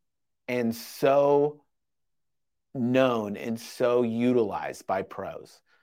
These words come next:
So it's super important. So make sure your team is following this.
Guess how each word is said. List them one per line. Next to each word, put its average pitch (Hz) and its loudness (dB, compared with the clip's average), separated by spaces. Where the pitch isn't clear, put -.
So 113 -2
it's 110 -4
super 131 0
important. 98 -6
So 101 -12
make 113 -2
sure 117 -6
your 110 -6
team 104 -8
is 95 -12
following 107 -2
this. 107 -10